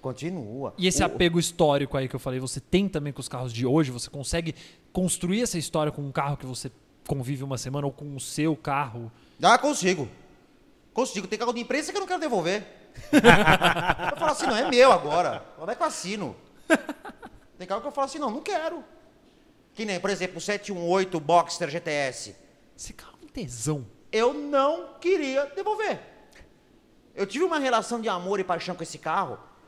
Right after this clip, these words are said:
Speaker 1: Eu tenho uma relação de paixão pelos Boxsters. Eu falo assim, "Meu, não quero devolver." É que nem o novecentos e onze G T S.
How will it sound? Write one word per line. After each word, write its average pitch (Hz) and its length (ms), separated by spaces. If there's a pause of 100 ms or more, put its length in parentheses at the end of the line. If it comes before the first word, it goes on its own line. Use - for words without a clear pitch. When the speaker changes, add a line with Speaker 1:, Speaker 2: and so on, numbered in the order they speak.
(180)
Speaker 1:
Eu - 120
tenho 220 160
uma 240 80
relação 180 340
de 170 60
paixão 175 360
pelos 170 280
Boxsters. 135 640 (420)
Eu - 80
falo 170 160
assim, 185 160
"Meu, 196 240 (540)
não 254 100
quero 226 220
devolver." 131 320 (720)
É 170 80
que 196 120
nem 226 80
o 262 60
novecentos 202 480
e - 20
onze 185 200
G 156 80
T 156 100
S. 131 380